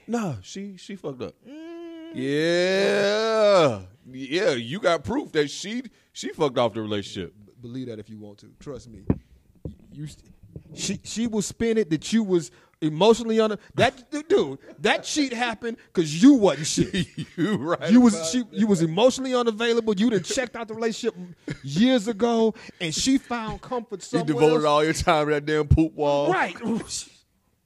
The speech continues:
Speaker 2: You please.
Speaker 1: You sexing pastors and shit. <laughs> Oh, man.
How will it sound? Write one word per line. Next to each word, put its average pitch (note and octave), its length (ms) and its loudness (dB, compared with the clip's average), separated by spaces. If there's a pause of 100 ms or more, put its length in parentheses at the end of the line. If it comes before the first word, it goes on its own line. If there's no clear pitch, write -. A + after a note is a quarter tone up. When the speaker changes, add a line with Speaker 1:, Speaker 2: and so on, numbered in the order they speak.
(680)
Speaker 2:
You G4+ 220 -4
please. G#2+ 600 -6
Speaker 1:
You - 80 -20
sexing C#3 560 -12
pastors D3 480 -10
and C#3 140 -16
shit. C#3+ 340 -16 (140)
<laughs> D3 120 -20 (1700)
Oh, C3+ 420 -4
man. A#2 520 -8